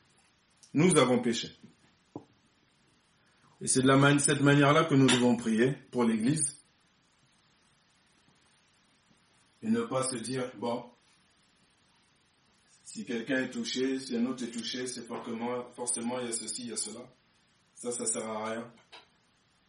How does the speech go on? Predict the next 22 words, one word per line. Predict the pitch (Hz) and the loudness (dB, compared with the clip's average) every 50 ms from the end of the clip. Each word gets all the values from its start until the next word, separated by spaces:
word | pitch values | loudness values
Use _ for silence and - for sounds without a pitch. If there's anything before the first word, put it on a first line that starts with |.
| _ _ _ _ _ _ _ _ _ _ _ _ _ _ _ _ _ _ _ _ - _ _ _ _ - - _ _ _ _ _ _ _ _ _ _ _ _ _ | _ _ _ _ _ _ _ _ _ _ _ _ _ _ _ _ _ _ _ _ -20 _ _ _ _ -20 -20 _ _ _ _ _ _ _ _ _ _ _ _ _
Il | 117 113 | -8 -8
y | |
a | 117 | -8
une | 120 120 | -6 -6
conséquence | 135 131 - 135 123 123 143 143 147 - - | -6 -6 -4 -4 -4 -4 -4 -4 -2 -2 -4
à, | 117 110 107 101 101 98 - - - | -6 -6 -8 -10 -10 -12 -16 -18 -14
à | 107 | -12
chaque, | 110 - - 123 120 - - _ _ _ | -8 -6 -6 -6 -6 -8 -12 _ _ _
à | 107 107 | -14 -12
chaque | - - 131 120 - - | -10 -8 -6 -8 -8 -6
cause, | 139 143 147 139 117 107 | -6 -6 -4 -4 -6 -6
à | |
chaque | 107 - 127 120 - - | -8 -8 -8 -8 -10 -10
péché, | 127 117 - - 139 135 | -12 -10 -8 -8 -8 -8
bien | 123 113 110 110 | -10 -10 -10 -10
sûr. | - - 139 131 - - _ _ _ _ _ _ _ _ _ _ _ _ _ _ _ - | -10 -10 -12 -14 -14 -18 _ _ _ _ _ _ _ _ _ _ _ _ _ _ _ -10
Mais | - 110 110 107 107 107 104 98 92 92 _ _ _ _ _ _ _ _ _ _ _ _ _ _ _ _ _ _ | -8 -6 -6 -4 -6 -6 -8 -10 -12 -14 _ _ _ _ _ _ _ _ _ _ _ _ _ _ _ _ _ _
même | - 117 117 120 120 | -10 -8 -4 -4 -4
en | 123 | -2
sortir | 123 - - - - - 143 120 117 | -2 -2 -4 -4 -4 -4 -4 -4 -4
de | 117 120 | -4 -4
là, | 120 123 127 127 - - - | -2 -2 -2 -4 -6 -12 -20